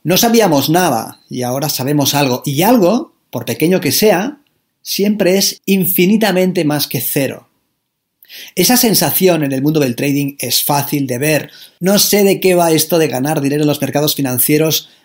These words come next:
no sé qué son los futuros, no sé qué es ponerse corto, no sé cómo se lee un gráfico de velas japonesas, pero rápidamente me familiarizo con estos conceptos y ahora comienzo a darle forma a toda esa información.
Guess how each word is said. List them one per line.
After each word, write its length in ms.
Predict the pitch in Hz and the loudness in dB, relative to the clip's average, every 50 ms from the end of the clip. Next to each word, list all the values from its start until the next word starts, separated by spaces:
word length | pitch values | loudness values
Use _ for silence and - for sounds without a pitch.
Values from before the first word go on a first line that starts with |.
| _ _ | _ _
no 180 | 135 147 151 | -4 -2 0
sé 220 | 139 - 175 160 160 | 0 0 0 -2 -2
qué 140 | 156 147 | -2 -2
son 240 | - - 151 143 127 | 0 0 0 -2 -2
los 180 | 127 127 - - | -4 -6 -8 -10
futuros, 720 | - 120 120 - - 175 190 185 185 185 190 180 - - | -12 -14 -10 0 2 4 4 6 6 4 4 4 2 0
no 100 | 151 143 | 0 -2
sé 180 | 131 - 151 143 | 0 -2 -2 -2
qué 80 | - | -2
es 120 | 139 135 - | -2 -2 -4
ponerse 640 | - - 123 127 139 147 151 143 - - 139 123 - | -4 -6 -6 -2 -2 -2 0 0 0 0 -2 -2 0
corto, 480 | - 185 190 185 175 - 214 220 220 226 - - - _ _ - | 0 2 2 2 2 2 2 2 0 -2 -8 -18 -20 _ _ -2
no 180 | 147 170 175 | 0 0 2
sé 160 | - - 185 | 2 2 0
cómo 200 | - 180 165 165 | 0 0 0 0
se 160 | 165 - 170 151 | 0 2 2 2
lee 160 | 160 170 175 | 4 4 2
un 140 | 170 160 151 | 2 2 2
gráfico 460 | 156 160 165 156 - 165 147 160 147 | 0 0 0 0 0 0 2 2 0
de 100 | 139 139 | 2 0
velas 280 | 147 156 165 160 151 | 0 0 0 -2 -2
japonesas, 600 | - 156 147 131 143 147 156 160 - 202 208 196 | -2 -4 -2 0 0 0 2 2 2 0 0 0
pero 300 | - - 156 156 147 - - - | 0 0 0 0 0 -2 -6 -4
rápidamente 1000 | - 220 220 220 294 269 247 233 233 254 262 247 190 226 151 170 220 254 - _ _ _ | 0 0 2 4 4 4 6 6 6 6 6 4 4 2 0 -2 -2 -4 -8 _ _ _
me 160 | 156 160 156 | -6 -4 -4
familiarizo 840 | 156 - 160 165 170 165 165 156 165 226 262 247 - - 143 131 117 | -2 -2 -2 -2 0 0 2 2 4 4 4 4 2 0 0 0 0
con 140 | 135 135 | 0 -2
estos 240 | 156 147 - 156 - | -2 -2 -2 -2 -4
conceptos 800 | - 139 131 123 - 131 117 - - 117 104 - - - - _ _ _ | -2 -4 -4 -4 -4 -4 -6 -6 -10 -12 -10 -10 -10 -10 -12 _ _ _
y 80 | - 156 | -4 -2
ahora 220 | 160 196 214 190 | 0 0 0 0
comienzo 480 | - 180 175 175 185 202 170 - 190 165 | 0 0 2 2 0 0 0 2 0 0
a 40 | 156 | 0
darle 320 | 165 170 175 170 160 151 | 0 0 0 0 -2 -2
forma 580 | - - - 175 180 202 196 185 165 151 139 135 | -2 -2 0 2 4 4 4 2 2 0 -2 -2
a 60 | 135 | -2
toda 220 | - 143 139 131 | -2 -2 -2 -2
esa 200 | 139 139 - 151 | -2 -4 -4 -4
información. 1000 | 135 131 127 117 - - 127 123 120 117 117 113 120 - - - 113 - - - | -4 -6 -6 -8 -6 -6 -6 -6 -6 -6 -8 -8 -10 -12 -12 -12 -12 -12 -14 -18